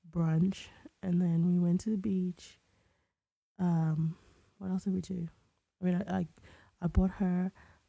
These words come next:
uh, um, so there's, like, a thermal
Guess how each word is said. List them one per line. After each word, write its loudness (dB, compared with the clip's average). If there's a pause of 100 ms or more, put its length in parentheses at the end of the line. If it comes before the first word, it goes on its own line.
uh, 0 (200)
um, 2 (1160)
so 2
there's, 4
like, 2
a 4
thermal 4